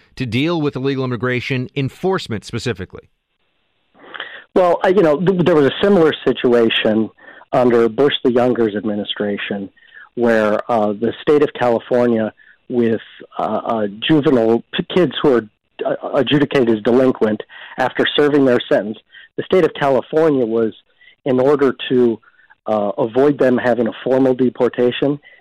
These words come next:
Speaker 2: they were actually, these are Central American kids, some of them gang members, et cetera. They were transporting them to put them on a flight to their country. So helping them to leave the country, um, o-, of their own accord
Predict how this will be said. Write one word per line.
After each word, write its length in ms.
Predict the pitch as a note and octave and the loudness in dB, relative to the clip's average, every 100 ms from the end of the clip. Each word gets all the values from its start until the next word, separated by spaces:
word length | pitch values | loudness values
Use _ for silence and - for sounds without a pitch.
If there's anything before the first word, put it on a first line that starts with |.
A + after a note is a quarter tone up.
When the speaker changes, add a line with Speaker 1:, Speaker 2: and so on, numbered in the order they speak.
| - | -2
Speaker 2:
they 80 | |
were 120 | B2 A#2+ | 0 2
actually, 460 | C#3 - C3 A#2 - - | 0 0 0 0 -6 -4
these 140 | C#3+ | -2
are 80 | C3+ - | 0 0
Central 280 | C#3 B2 | 0 0
American 480 | A2+ A2 G#2+ - F2+ - - | 0 0 0 -4 -10 -10 -6
kids, 220 | G2 G2 _ - - - | -4 -4 _ -20 -20 -4
some 140 | - | 0
of 80 | A2+ | 2
them 140 | A#2 A2+ | 0 2
gang 280 | A#2+ A2 | 2 2
members, 300 | G#2+ G#2+ A#2 | 0 0 0
et 80 | A2+ - | -2 -4
cetera. 280 | G2+ G2 - - - - | -2 -2 -6 -18 -6 0
They 80 | |
were 120 | B2 A2+ - | 2 2 0
transporting 680 | D#3 F3 - - A#2 A2+ A2 | 2 0 0 0 2 2 0
them 260 | A2 A2 G#2 _ _ | -2 -2 -4 _ _
to 100 | - | -12
put 220 | - - | -2 -2
them 160 | C3+ B2 | 2 2
on 140 | A2+ | 2
a 40 | G#2 - | 0 -2
flight 280 | C3+ A#2+ B2 | 2 2 0
to 100 | B2 | -2
their 160 | A2 A2+ | 0 0
country. 540 | - A#2 - - F#2+ - - - - | 0 -2 -2 -8 -14 -20 -20 -6 0
So 280 | C3+ A#2 - _ | 2 2 -2 _
helping 320 | - F3 F3 C3+ | -4 0 2 2
them 160 | B2+ | 2
to 80 | - | 0
leave 280 | A#2+ C#3+ A#2+ | 0 2 2
the 80 | A#2+ | -2
country, 680 | - A#2 A2+ - A2 G#2+ - _ - _ - | 0 -2 -2 -2 -2 -2 -8 _ -20 _ -4
um, 260 | A2+ G#2 - | -2 -2 -2
o-, 160 | B2+ - | -4 -2
of 140 | A2+ | 0
their 140 | A#2+ | 2
own 140 | B2 C#3 | 2 2
accord 540 | - - A2+ A2 G2+ | 0 0 0 0 -4